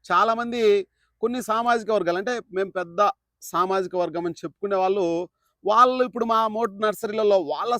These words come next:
సామాజిక వర్గానికి ఏదైనా కొంచెం డిమాండ్ ఉన్న వెరైటీ వస్తే వాళ్ళకి ఇస్తా ఉన్నారు, మాకు ఇవ్వట్లేదు. అది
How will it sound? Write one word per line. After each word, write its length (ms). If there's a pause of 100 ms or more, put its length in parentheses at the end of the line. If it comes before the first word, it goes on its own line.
సామాజిక 420
వర్గానికి 480 (540)
ఏదైనా 300
కొంచెం 260
డిమాండ్ 300
ఉన్న 120
వెరైటీ 280
వస్తే 180
వాళ్ళకి 240
ఇస్తా 260
ఉన్నారు, 220 (120)
మాకు 260
ఇవ్వట్లేదు. 480 (760)
అది 100